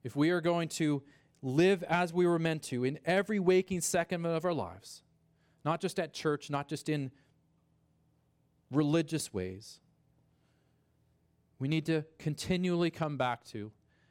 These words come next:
and remember and rehearse and root ourselves in the gospel, who God already is to us in Christ.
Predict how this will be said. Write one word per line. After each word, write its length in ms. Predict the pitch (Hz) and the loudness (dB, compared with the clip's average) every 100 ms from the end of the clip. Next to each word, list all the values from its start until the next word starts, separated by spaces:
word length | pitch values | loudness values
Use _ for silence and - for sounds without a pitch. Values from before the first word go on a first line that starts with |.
| _ - | _ -12
and 120 | 113 | -8
remember 560 | 113 120 156 156 147 143 _ - | -4 -2 0 0 -4 -6 _ -12
and 100 | 107 | -8
rehearse 640 | 107 - 147 147 135 - _ _ - | -8 -4 -4 -2 -6 -12 _ _ -8
and 200 | 113 110 | -6 -2
root 220 | 127 190 | 2 4
ourselves 540 | 180 165 - 160 143 135 | 4 0 0 -2 -2 -4
in 280 | 113 110 110 _ _ | -4 -4 -8 _ _
the 100 | - | -4
gospel, 460 | 113 110 - - - _ _ _ _ _ _ _ _ _ _ _ _ _ _ | 0 -2 -2 -20 -20 _ _ _ _ _ _ _ _ _ _ _ _ _ _
who 380 | 151 156 156 160 | -2 0 0 -4
God 400 | 127 143 143 143 - | -4 -2 0 -2 -6
already 640 | - 139 147 143 143 139 143 | -2 0 0 0 -2 -2 -4
is 340 | 139 147 147 - | -2 -2 -4 -8
to 260 | - 147 127 | -10 -8 -4
us 480 | 113 107 - - _ _ - | -4 -4 -12 -14 _ _ -8
in 200 | 131 139 | -6 -6
Christ. 540 | - 110 - - - | -6 -8 -10 -20 -20